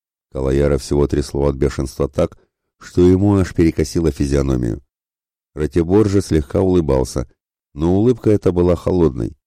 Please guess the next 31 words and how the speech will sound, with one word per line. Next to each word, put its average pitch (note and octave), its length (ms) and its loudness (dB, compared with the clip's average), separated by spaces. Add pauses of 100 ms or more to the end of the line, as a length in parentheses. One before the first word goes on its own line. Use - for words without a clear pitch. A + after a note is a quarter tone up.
(140)
не D2 160 -4
сулила D2+ 540 0
она D#2+ 160 0
ничего D#2 320 -2
хорошего D#2 480 -2
находившемуся D2 800 -2
перед C#2+ 240 -2
ним C#2 140 -2
противнику. C2 640 -4 (840)
Вдруг D2 460 -2
раздался D#2+ 500 -2
протяжный C#2+ 560 -2
гул C#2+ 260 -2
боевого D2 480 0
рога C#2+ 280 0
русичей. - 480 -6 (640)
Практически F#2+ 560 -2
одновременно E2+ 800 2
с - 140 -4
этим D2 480 -2
дверь E2 280 0
в - 100 -10
таверну E2+ 500 2
резко D#2 320 0
отворилась, E2+ 520 0 (440)
и G2 40 -6
в F#2 80 -8
кабак G2 380 0
влетел F2+ 380 2
запыхавшийся D2+ 720 -2
Яромир. C2+ 420 0